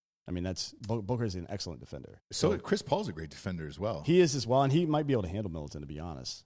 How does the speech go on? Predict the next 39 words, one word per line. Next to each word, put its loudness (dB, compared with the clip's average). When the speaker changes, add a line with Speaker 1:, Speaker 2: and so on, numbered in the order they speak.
Speaker 1:
You -4
don't -2
Speaker 2:
Yeah. 0
Speaker 1:
know. -2
The, -4
the 2
other, 4
the 2
other 2
side 2
of -2
that -2
is, -4
though, -4
the -2
Bucks -6
are, -6
they -4
have -4
pretty -8
good -8
defenders -10
as -14
well. -6
Drew -2
Speaker 2:
Mm-hmm. 0
Speaker 1:
Holiday's -4
a -12
goddamn -8
animal. -10
Speaker 2:
Yes. -6
Speaker 1:
He 0
will 0
fuck -4
your -4
whole -2
day -4
up. -12
Speaker 2:
Yep. -4